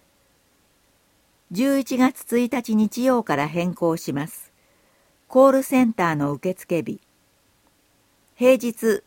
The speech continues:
午前八時半から午後五時になります。なお、土曜日曜祝日は電話八二五一一一で受付。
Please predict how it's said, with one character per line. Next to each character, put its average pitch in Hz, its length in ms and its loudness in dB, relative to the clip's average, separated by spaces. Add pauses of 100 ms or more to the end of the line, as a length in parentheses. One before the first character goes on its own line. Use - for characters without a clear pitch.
午 262 160 6
前 233 180 2
八 208 340 -4
時 220 120 -2
半 220 260 -2
か 147 120 -4
ら 143 280 -2
午 233 140 2
後 226 160 4
五 240 140 2
時 240 120 2
に 180 120 0
な 143 120 -2
り 131 120 -4
ま 135 140 -6
す。 - 240 -20 (1300)
な 208 260 2
お、 151 200 -4 (180)
土 214 160 0
曜 254 280 4
日 185 340 -2
曜 185 200 4
祝 - 260 -4
日 180 260 -6
は 175 220 -2 (440)
電 214 320 4
話 190 240 0 (220)
八 226 360 -2
二 220 360 0 (180)
五 262 300 4
一 180 320 -4
一 226 280 -4
一 214 220 -6
で 143 320 -4
受 160 240 -8
付。 - 380 -10